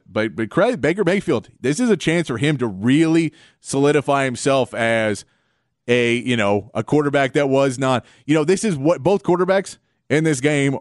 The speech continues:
were considered bust at points. Both quarterbacks are number one overall picks who didn't work out with their original team. People hate, people don't think, uh, you know, people will always discredit both of them. And both have a great opportunity in this game, uh, to show people what they still have to offer.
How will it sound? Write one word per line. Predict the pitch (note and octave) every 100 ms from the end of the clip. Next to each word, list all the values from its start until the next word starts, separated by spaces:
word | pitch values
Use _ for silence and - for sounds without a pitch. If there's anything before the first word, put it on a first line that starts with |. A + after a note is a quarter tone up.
| -
were | B2+ C#3+
considered | - B2+ D3+ C#3+ A#2+
bust | C#3+ C#3 D3+
at | B2
points. | C3+ C3
Both | A2 C#3+ -
quarterbacks | C3+ C#3 C3+ C3+
are | C3
number | B2+ C3+
one | C3
overall | B2+ A#2+ B2+ A2+
picks | C#3 C3+ - _ _
who | - A2
didn't | C#3 C#3
work | C3+ B2
out | C3 B2+
with | A#2+
their | B2+
original | A#2+ C3 B2 A#2+
team. | G#2+ C3 B2+ A2 _ _ _ -
People | C#3 C3+ A#2+
hate, | B2 C3+ - -
people | C3 C#3
don't | C#3 A#2
think, | C3+ C3+
uh, |
you | B2 B2
know, | A2
people | C3+ C3+ B2 A2 _
will | A2+ A#2+ A#2+
always | B2 C3 B2+ A2
discredit | - C3 - C3 B2+ G#2+
both | B2
of | A#2
them. | G#2 - _ _
And | - G#2
both | C#3+ D#3
have | D3+
a |
great | A2+ C#3
opportunity | C#3+ B2 A#2 C#3 B2+ A2+
in | A2+
this | A2
game, | G2+ A#2+ A2 F#2 _ _ _ -
uh, | F#2+ F#2+ F#2
to | F2 G2+
show | - B2+
people | A#2 A2 G#2
what | G2+ A#2+ - _ _ _ _ _ -
they | B2+
still | A#2+ A#2+
have | A2+ G2
to |
offer. | D#2+ A2+ G#2 D#2+